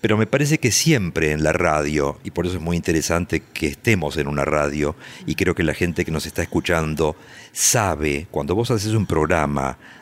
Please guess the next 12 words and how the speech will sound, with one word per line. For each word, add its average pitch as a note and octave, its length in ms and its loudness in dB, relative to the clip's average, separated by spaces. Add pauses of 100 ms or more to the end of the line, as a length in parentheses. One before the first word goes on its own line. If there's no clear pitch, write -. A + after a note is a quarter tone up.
determinado, C#2+ 960 -2 (320)
tenés A#2+ 260 2
que - 100 0
tener F#2 440 2
como D#2 540 -2
objetivo D#2 920 0
y D#2 60 -4
como E2+ 180 0
misión F#2+ 200 0
decir, F#2+ 120 0 (360)
"¿Qué F#3+ 160 2
quiero, E3 680 2